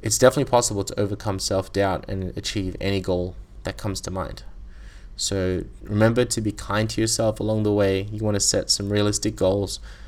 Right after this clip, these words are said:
You wanna celebrate your achievements, and you wanna surround yourself with positive people, uh, whilst you also practice self-care along the way. So I hope you found this podcast informative today and inspiring in one way or another. Uh,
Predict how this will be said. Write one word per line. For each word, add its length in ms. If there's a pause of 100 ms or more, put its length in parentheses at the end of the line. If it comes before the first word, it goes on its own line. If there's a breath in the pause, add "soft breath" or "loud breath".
(220 loud breath)
You 60
wanna 120
celebrate 480
your 120
achievements, 600
and 140
you 80
wanna 140
surround 340
yourself 360
with 140
positive 440
people, 460 (680 soft breath)
uh, 360
whilst 400
you 80
also 400
practice 640
self-care 540
along 240
the 60
way. 220 (1300 loud breath)
So 140
I 20
hope 120
you 60
found 240
this 140
podcast 460
informative 480
today 420 (440 loud breath)
and 200
inspiring 680
in 120
one 180
way 160
or 140
another. 460 (600 loud breath)
Uh, 540